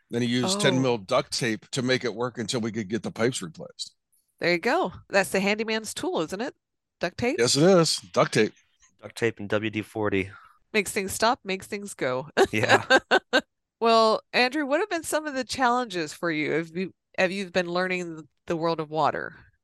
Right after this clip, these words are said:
Speaker 3: All right, so I guess you both know that there is a lot to it. You guys have
Speaker 2: Yeah.
Speaker 3: been doing it for a while, and you're still learning every day. Uh, one of the biggest things is all the acronyms that you guys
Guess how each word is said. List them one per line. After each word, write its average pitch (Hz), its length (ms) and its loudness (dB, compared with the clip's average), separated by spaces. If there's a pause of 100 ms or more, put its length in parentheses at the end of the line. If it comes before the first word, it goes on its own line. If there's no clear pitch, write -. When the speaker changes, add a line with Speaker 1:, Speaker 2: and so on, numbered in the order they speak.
(720)
Speaker 3:
All 120 100 2
right, 120 100 0
so 123 240 2
I 107 100 4
guess 101 240 -6
you 110 80 -6
both 107 260 0
know 104 260 2
that 101 100 0
there 101 160 2
is 95 100 -2
a 90 120 -2
lot 95 340 2 (180)
to 101 200 -2
it. 110 120 -2 (600)
You 87 80 -12
guys 98 120 -4
have 92 60 -6
Speaker 2:
Yeah. 120 100 -2
Speaker 3:
been - 80 -4
doing 101 80 0
it - 100 -4
for 110 100 0
a 101 40 2
while, 101 200 6
and 98 80 0
you're 92 100 -2
still 95 260 0
learning 90 300 -4
every 92 180 -6
day. 95 280 0 (720)
Uh, 110 80 2
one 127 220 2
of 180 80 -2
the 101 160 0 (140)
biggest 123 340 2
things 101 220 -2
is 87 60 -4
all 107 120 2
the 107 120 0
acronyms 82 760 -4
that 90 140 -6
you 82 160 -4
guys 87 400 -4